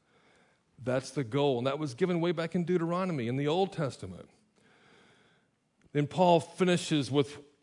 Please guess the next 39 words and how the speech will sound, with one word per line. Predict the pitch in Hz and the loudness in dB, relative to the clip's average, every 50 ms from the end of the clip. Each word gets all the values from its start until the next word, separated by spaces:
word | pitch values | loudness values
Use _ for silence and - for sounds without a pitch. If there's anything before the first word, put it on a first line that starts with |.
| _ _ - | _ _ -4
I'm | 131 143 | -2 0
gonna | 143 147 | 2 4
read | 156 143 | 4 4
the | 131 139 135 131 131 147 | 4 4 4 2 2 -2
second | - - 170 156 151 143 | -2 0 0 0 2 2
half | 135 147 139 117 | 2 2 2 2
of | 127 - | 0 -4
twenty-nine | - 156 143 139 131 135 131 131 131 | -2 0 0 2 2 2 2 2 4
I | 123 | 4
left | 123 123 123 123 123 120 - - | 4 4 4 4 2 0 -2 -2
out. | 139 127 120 117 110 104 | -2 0 0 -2 -4 -4
He | 107 127 | -6 -6
says, | - - - 139 127 123 120 117 113 - - - - _ _ _ _ _ _ _ _ _ _ _ _ _ _ _ - | -6 -4 -2 -2 0 0 0 -2 -4 -6 -12 -16 -20 _ _ _ _ _ _ _ _ _ _ _ _ _ _ _ -10
'cause | - 113 | -6 -4
he | 123 135 | -4 -2
talked | - 151 165 160 - | 2 4 4 6 6
about, | 151 139 139 135 | 4 2 2 2
remember, | 123 139 127 120 120 | 2 0 -2 -2 -2
you're | 123 113 117 | -2 -2 -2
circumcised | 110 - - 143 147 - - 147 123 - 156 135 127 127 120 104 | -4 -2 0 0 2 2 0 -2 -2 0 0 0 0 -2 -2 -2
by | 127 123 | -2 -2
the | 120 120 110 | 0 -2 -4
Spirit. | - - - - 127 117 107 95 87 71 - - - | -6 -8 -6 -4 -2 -2 -2 -4 -6 -10 -14 -18 -18
Such | - - - 156 156 165 - 185 | -18 -6 0 0 2 2 2 0
a | 165 | -2
person's | - - - 180 170 160 - - 139 127 110 | -2 -2 -2 0 0 0 -2 -4 -4 -6 -6
praise, | - - - 160 147 135 139 151 165 156 - 131 | -10 -8 -4 -2 0 2 2 2 0 -2 -4 -6
if | - 147 127 - 151 | -6 -6 -6 -4 -4
you | 160 160 147 135 123 - - _ _ _ _ _ _ _ _ - | -4 -2 -4 -4 -6 -10 -16 _ _ _ _ _ _ _ _ -6
obtain | 135 135 - - - 180 175 170 170 160 | -6 -6 -4 -2 0 0 2 2 2 2
this | 147 147 143 - | 0 0 -2 -2
circumcision | - 165 156 156 - 151 135 - - 160 151 117 123 | 0 0 2 2 2 0 -2 -2 0 0 0 0 0
of | 139 120 | -2 0
the | 127 117 | -2 -2
heart | 104 135 143 139 131 120 117 | -2 0 0 0 0 0 -2
by | 110 120 120 | -2 -2 -2
the | 120 113 | -2 -2
Holy | 117 123 120 117 | -2 -4 -4 -4
Spirit, | 110 - - - 131 127 117 110 107 98 | -6 -8 -8 -6 -2 -2 0 0 0 -2